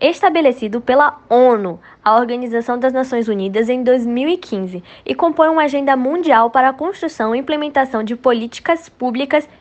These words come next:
que visam guiar a humanidade até dois mil e trinta. A agenda completa um plano de ação internacional para o alcance dos dezessete objetivos, desdobrada em cento e sessenta e nove metas,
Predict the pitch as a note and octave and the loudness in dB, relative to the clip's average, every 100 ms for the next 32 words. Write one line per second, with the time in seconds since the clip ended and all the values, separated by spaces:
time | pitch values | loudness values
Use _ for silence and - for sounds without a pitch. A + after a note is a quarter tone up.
0 | _ - A3 A#3+ C#4+ E4+ C4+ B3 A#3+ A3+ | _ -6 -2 -2 0 0 2 4 2 -2
1 | G#3+ F#3+ G3 B3 C#4 B2+ - A3 C4+ D4 | -2 2 2 2 -2 -2 0 0 0 -4
2 | D4 E4+ E4+ G3 D#3+ - - _ - - | -2 -4 -4 -8 -8 -10 -14 _ -20 -20
3 | - - - C#4 D4+ F#4 G#4+ G4 D#4+ B3 | -20 -10 0 2 2 0 -2 -2 0 0
4 | B3 A#3+ A#3 A3 A3 G#3+ G#3+ - G#3+ A3 | 0 -4 -2 -2 -2 0 -2 -2 -6 -2
5 | A#3 A3+ A3 G#3+ F#3+ F#3+ G#3 A#3 B3 B3+ | 0 0 0 0 0 2 4 4 4 0
6 | - B3 C#4+ C#4 C#4+ B3+ B3+ B3 B3 A3 | -2 -2 -2 -4 -4 -4 -2 -2 0 0
7 | A#3 - C4+ C4+ E4 - G3+ F#3 F3+ - | 0 -2 -2 -2 -4 -4 -8 -8 -12 -14
8 | - - G3 A3+ E4 C4+ B3 G3+ F#3+ G#3 | -20 -18 0 4 4 4 2 4 4 2
9 | A3+ A3 - A#3 A#3+ D4+ E4 D4+ C#4+ C4+ | -2 -8 -10 -6 -6 -6 -6 -4 -4 -4
10 | A3+ A3+ A#3+ D4+ C4 G#3+ G3+ F#3 F3 | 0 2 2 -2 0 2 0 -2 -6